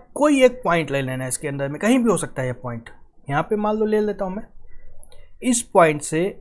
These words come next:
इस पे एक परपेंडिकुलर ड्रॉप किया, इस पर परपेंडिकुलर डाला और इस पर भी परपेंडिकुलर डाला,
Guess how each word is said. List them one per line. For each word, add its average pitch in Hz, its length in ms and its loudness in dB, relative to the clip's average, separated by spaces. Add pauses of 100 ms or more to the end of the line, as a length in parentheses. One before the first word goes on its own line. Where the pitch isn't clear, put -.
(340)
इस 147 160 -6
पे 180 180 2
एक 185 160 -2
परपेंडिकुलर 196 520 2
ड्रॉप 196 340 0
किया, 202 180 0 (2250)
इस 143 180 -6 (100)
पर 175 160 6
परपेंडिकुलर 202 580 -2
डाला 202 240 2 (3750)
और 190 260 6
इस 202 160 -4
पर 196 220 0
भी 160 100 0
परपेंडिकुलर 120 580 -6
डाला, 104 220 -10